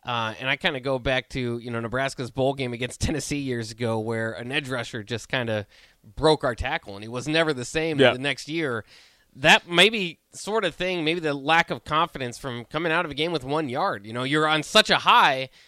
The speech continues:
Speaker 1: one week, and then the next week you go against one, one of the nation's best defensive backs, and you're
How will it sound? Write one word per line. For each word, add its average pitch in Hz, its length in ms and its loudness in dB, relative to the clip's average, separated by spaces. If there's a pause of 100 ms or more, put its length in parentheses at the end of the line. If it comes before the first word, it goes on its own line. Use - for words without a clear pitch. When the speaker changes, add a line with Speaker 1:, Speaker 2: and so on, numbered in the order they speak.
(140)
Speaker 1:
one 190 300 4
week, 143 240 0
and 151 80 -2
then 156 120 0
the 151 40 0
next 185 240 4
week 156 160 -4
you 147 80 -10
go 160 100 6
against 147 280 -2
one, 151 160 0
one 147 180 -2
of 143 60 -4
the 135 60 -6
nation's 139 360 -4
best 151 220 0
defensive 135 420 -4
backs, 175 360 0
and 120 120 -6
you're 120 160 -8